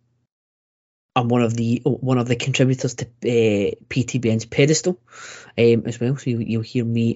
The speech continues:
on a couple of them, um, mainly gushing over Shawn Michaels, to be fair, um, much to, to, to Sean's annoyance for some of the ratings that I've been giving them.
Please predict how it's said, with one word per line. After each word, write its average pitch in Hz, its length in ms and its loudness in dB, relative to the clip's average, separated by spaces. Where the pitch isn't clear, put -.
on 113 320 -4
a 131 60 -6
couple 123 460 0
of 117 200 0
them, 117 220 -6
um, 117 300 0
mainly 170 300 6
gushing 120 340 -4
over 113 200 -8
Shawn 113 260 -4
Michaels, 110 380 -6
to 107 100 -10
be - 80 -6
fair, 113 400 0
um, 117 420 0
much 123 340 -4
to, 113 180 -4
to, 113 140 -6
to - 180 -10
Sean's 120 300 0
annoyance 117 360 2
for - 140 -8
some 131 180 4
of 123 60 4
the 120 80 4
ratings 139 280 2
that 147 100 2
I've 131 80 -4
been 139 140 -2
giving 156 260 2
them. 180 140 0